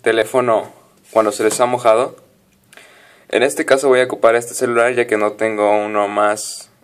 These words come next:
moderno para hacer este video. Y lo que tenemos que hacer es quitarle la tapa, quitarle la batería y también retirar lo que es la,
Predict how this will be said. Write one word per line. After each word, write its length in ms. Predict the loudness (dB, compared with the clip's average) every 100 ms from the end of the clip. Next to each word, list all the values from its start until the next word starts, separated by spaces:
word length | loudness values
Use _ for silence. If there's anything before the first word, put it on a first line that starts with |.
| -2
moderno 520 | 2 2 0 -4 -6 -12 _ _ _ _ _ _ -4
para 160 | -4
hacer 180 | -2 -2
este 220 | -2 -2
video. 400 | 0 0 -2 -4 -10 -20 -20 _ _ _ -2
Y 320 | 0 0 -4 -12 -20 -6
lo 140 | -2 0
que 100 | 0
tenemos 380 | 0 -2 -2
que 80 | -2
hacer 400 | -2 0 -2 -4
es 220 | -6 -6 -8
quitarle 580 | -2 -2 0 -4 -6 -12
la 280 | -6 -4 -2
tapa, 340 | -2 -2 -4 -6 -12 _ _ -20 -20 _ _ _ _ -20 -20 _ _ _ _ _ _ _ _ _ _
quitarle 580 | -8 -2 0 2 0 -4 _ _ _
la 200 | 0 2
batería 600 | 2 2 0 0 -2 -6 -14 _ _ -20 _ _ _ _ _ -20 -20 -20 _ _ -18 -10
y 360 | -4 -2 -4 -8 _ _ _ -2
también 360 | 0 0 2
retirar 440 | 2 2 2 2 2
lo 240 | -2 0
que 140 | 2
es 120 | 0 2
la, 420 | 0 0 -4